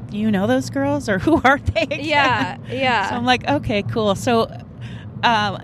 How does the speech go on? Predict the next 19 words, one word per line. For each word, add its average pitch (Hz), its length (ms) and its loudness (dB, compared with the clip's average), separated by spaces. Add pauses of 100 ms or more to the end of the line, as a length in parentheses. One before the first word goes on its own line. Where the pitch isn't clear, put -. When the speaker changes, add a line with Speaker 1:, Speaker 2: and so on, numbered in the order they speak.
(260)
Speaker 1:
that's, - 260 -4
like, 208 240 0 (460)
counters 214 520 0
your 190 120 -2
Disneyland 180 540 -2
<laughs> 165 60 -6
experience. - 1000 0 (960)
Speaker 2:
Totally. 285 480 0
That, 311 220 6
and, 302 240 2
uh, 285 200 2
that 302 160 4
was 302 140 0
just 240 180 -2
a 226 60 -2
misunderstanding. 208 840 -6
I, 202 160 -8
like, 208 180 -6
I 208 140 -4